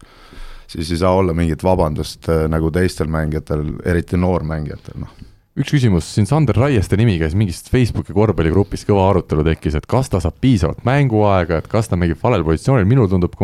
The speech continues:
Speaker 2: ma siin võtan statistika lahti, keskmiselt kolmteist minutit V T B-s, tundub sellise mängija jaoks, kes ei ole ennast meeste tasemel veel mitte kuskil tõestanud varasemalt, tundub täiesti normaalne minutite arv.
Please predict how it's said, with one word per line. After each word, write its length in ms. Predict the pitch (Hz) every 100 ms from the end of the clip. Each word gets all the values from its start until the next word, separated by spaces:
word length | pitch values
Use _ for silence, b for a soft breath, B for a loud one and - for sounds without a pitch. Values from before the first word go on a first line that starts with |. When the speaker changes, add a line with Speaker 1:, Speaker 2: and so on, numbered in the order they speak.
| 98
Speaker 2:
ma 80 | 90
siin 140 | 107
võtan 180 | - 90
statistika 480 | 95 139 139 - 110
lahti, 240 | 143 101
keskmiselt 380 | 98 - 85 -
kolmteist 320 | 135 90 -
minutit 320 | 175 - -
V 80 | 123
T 160 | - 104
B-s, 240 | 101 - B B -
tundub 320 | 160 170 90 78
sellise 240 | 139 107 95
mängija 380 | 123 143 87 85
jaoks, 180 | 82
kes 160 | 92 -
ei 60 | 117
ole 80 | 110
ennast 320 | 87 - 123
meeste 240 | 139 87
tasemel 400 | 127 110 82 85
veel 80 | 87
mitte 240 | 110 107
kuskil 320 | 127 - 87 90
tõestanud 480 | 160 107 85 80
varasemalt, 560 | 87 80 80 71 - - B B
tundub 240 | - 135 -
täiesti 240 | 139 -
normaalne 400 | 117 139 117 95
minutite 560 | 113 95 - - 95 87 90
arv. 160 | 104